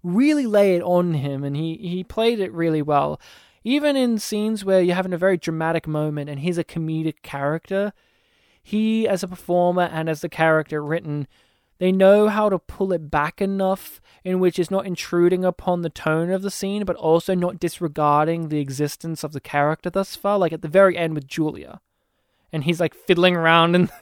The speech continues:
<laughs> and Robert Downey Junior screaming at him. Like, "It didn't work! She can't go fix it! Fuck you," basically.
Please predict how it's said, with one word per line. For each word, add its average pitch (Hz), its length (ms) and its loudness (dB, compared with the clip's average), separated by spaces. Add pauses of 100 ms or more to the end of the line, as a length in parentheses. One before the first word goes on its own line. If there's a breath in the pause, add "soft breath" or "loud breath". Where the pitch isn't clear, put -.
(120)
<laughs> - 240 -20
and 165 160 -4
Robert 175 160 4
Downey 175 240 0
Junior 165 320 -2
screaming 165 640 -2
at 180 160 6
him. 185 340 2
Like, 160 160 -2
"It 208 60 -4
didn't 302 260 2
work! 294 720 4 (640 soft breath)
She - 160 -4
can't 285 320 4
go 277 320 4 (320)
fix - 320 0
it! - 440 -6 (380)
Fuck 320 260 -4
you," 320 300 6
basically. 170 760 2